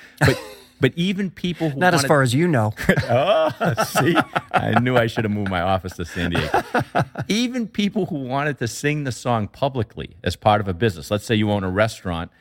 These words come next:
Speaker 1: and you want to give out free birthday cake to patrons, if you
Speaker 2: Mm-hmm.
Speaker 1: sang that song, you had to pay to use the song.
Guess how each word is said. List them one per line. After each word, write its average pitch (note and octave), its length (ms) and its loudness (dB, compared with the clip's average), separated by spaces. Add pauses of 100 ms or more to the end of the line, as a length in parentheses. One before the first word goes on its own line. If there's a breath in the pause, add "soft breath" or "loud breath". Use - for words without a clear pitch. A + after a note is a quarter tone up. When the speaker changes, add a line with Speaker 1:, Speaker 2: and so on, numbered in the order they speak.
(160 soft breath)
Speaker 1:
and G#2 140 2
you G#2+ 80 2
want A2 160 2
to G#2 60 0
give G#2 180 0
out G2 160 0
free A2+ 200 0
birthday A2 440 0
cake A2+ 260 -4
to - 80 -10
patrons, A#2+ 560 -6 (220)
if D#3+ 200 2
you B3+ 100 0
Speaker 2:
Mm-hmm. B2 140 0
Speaker 1:
sang G3+ 300 -2
that F3+ 220 -2
song, A#2+ 540 -2 (580)
you F3 100 2
had E3+ 200 2
to D#3+ 60 -8
pay G#2 460 0
to G#2+ 140 -8
use G2 240 -4
the G#2+ 80 -12
song. F#2+ 340 -6